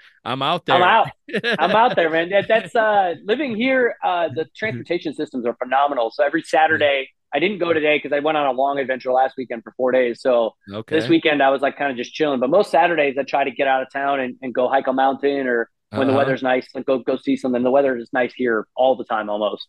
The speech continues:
Speaker 2: Um,
Speaker 1: Yeah.
Speaker 2: it was rainy, uh, yesterday, and it was
Speaker 1: Mm.
Speaker 2: a little bit getting cooler now, but it's, uh, winter is
Speaker 1: Mm.
Speaker 2: not as bad here as it is in <laughs> Chicago, that's for
Speaker 1: Oh,
Speaker 2: sure.
Speaker 1: yeah.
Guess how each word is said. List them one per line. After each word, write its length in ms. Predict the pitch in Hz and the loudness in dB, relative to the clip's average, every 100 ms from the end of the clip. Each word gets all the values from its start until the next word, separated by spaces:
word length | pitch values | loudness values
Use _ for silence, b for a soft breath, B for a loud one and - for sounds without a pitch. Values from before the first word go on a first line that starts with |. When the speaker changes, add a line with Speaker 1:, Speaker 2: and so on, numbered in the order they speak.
| - | -4
Speaker 2:
Um, 220 | 110 104 | -4 -4
Speaker 1:
Yeah. 340 | 110 113 113 117 | -6 -4 -4 -6
Speaker 2:
it 140 | - 151 | -4 0
was 120 | 127 | 2
rainy, 600 | 147 170 165 160 151 147 | 2 4 4 4 4 2
uh, 300 | 127 123 120 | 2 4 4
yesterday, 680 | 120 135 143 139 117 117 - _ - | 4 0 0 -4 -2 -2 -4 _ -8
and 120 | 127 | -2
it 80 | 123 | -2
was 140 | 123 110 | -2 -2
Speaker 1:
Mm. 60 | |
Speaker 2:
a 20 | |
little 240 | 135 147 147 | 2 2 4
bit 180 | 143 - _ | 2 0 _
getting 220 | 165 160 160 | 0 0 0
cooler 380 | 156 147 135 135 | 0 0 2 0
now, 260 | 123 107 | 0 -2
but 140 | - 117 | -2 -4
it's, 200 | 110 - | -4 -2
uh, 320 | 117 113 107 127 | 0 0 -2 -2
winter 420 | 165 165 165 147 | -2 0 2 2
is 260 | 139 165 123 | 0 -4 -2
Speaker 1:
Mm. 40 | |
Speaker 2:
not 180 | 151 143 | 0 0
as 60 | 131 | 0
bad 240 | 131 123 - | 0 -2 -4
here 140 | 120 | -8
as 80 | 113 120 | -8 -6
it 120 | 123 | -6
is 120 | 127 | -2
in 60 | 165 | -2
<laughs> 80 | - | -2
Chicago, 440 | - 175 147 131 | 0 2 2 4
that's 120 | 123 | 4
for 60 | 143 | 2
Speaker 1:
Oh, 280 | 156 156 151 | 2 0 0
Speaker 2:
sure. 880 | 120 113 113 - 233 - 254 | -2 -2 -6 -6 -8 -6 -6
Speaker 1:
yeah. 0 | 185 | -4